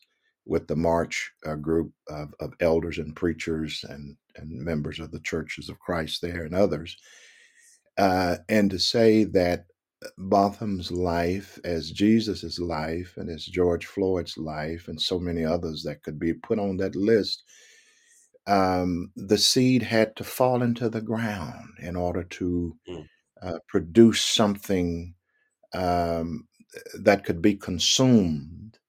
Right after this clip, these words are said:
Speaker 1: uh, something good that grows out of evil. You know, uh, God has a way of overcoming evil with good.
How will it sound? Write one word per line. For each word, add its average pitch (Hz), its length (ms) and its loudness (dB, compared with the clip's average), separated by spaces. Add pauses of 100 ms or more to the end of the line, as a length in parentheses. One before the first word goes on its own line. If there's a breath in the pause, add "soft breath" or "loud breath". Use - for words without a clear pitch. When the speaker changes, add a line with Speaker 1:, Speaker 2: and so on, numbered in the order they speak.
(640)
Speaker 1:
uh, 82 480 -4
something 98 540 2
good 95 580 8
that 90 320 2
grows 90 460 4
out 85 180 -2
of 78 220 -6
evil. 73 440 0 (300)
You 71 120 -16
know, 73 380 -12 (600)
uh, 78 180 -12 (100)
God 87 280 2
has 80 280 0
a 78 60 -2
way 80 420 2 (100)
of 78 600 -6
overcoming 82 720 2
evil 87 340 4
with 76 220 -8
good. 82 440 6